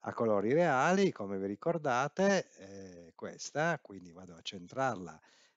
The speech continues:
nella nostra vista, faccio una, eh, ehm,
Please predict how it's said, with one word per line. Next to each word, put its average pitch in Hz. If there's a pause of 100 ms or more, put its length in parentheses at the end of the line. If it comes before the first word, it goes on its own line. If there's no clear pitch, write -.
nella 110
nostra 120
vista, 196
faccio 98
una, 95 (160)
eh, 78
ehm, 82